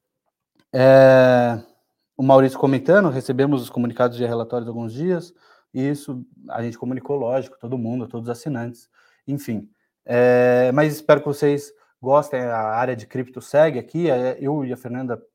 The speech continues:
a gente tinha muitas coisas em comum, então, pensamento com relação ao Bitcoin, e ao,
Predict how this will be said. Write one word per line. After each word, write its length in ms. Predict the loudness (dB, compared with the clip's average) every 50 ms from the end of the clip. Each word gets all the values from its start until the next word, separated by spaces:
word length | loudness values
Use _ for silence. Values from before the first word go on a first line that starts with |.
| _ _ -10
a 100 | -8 -8
gente 220 | -8 -10 -12 -16
tinha 380 | -12 -10 -8 -8 -6 -8 -10 -12 _ _ _ _ _ _ _ _
muitas 400 | -4 -2 0 0 0 0 -2 -6
coisas 240 | -4 -4 -4 -4 -4
em 60 | -8
comum, 300 | -10 -10 -6 -4 -2 -2 -2
então, 400 | -4 -6 -8 -8 -8 -10 -12 -14 -18 -20 -14 _
pensamento 720 | -6 -6 -6 -6 -10 -12 -10 -6 -6 -6 -6 -8 -10 -16
com 120 | -16 -14 -12
relação 320 | -12 -12 -12 -12 -12 -14
ao 80 | -14 -14
Bitcoin, 600 | -16 -20 _ _ -6 -4 -2 -2 -4 -6 -8 -8
e 60 | -8
ao, 220 | -8 -10 -10 -12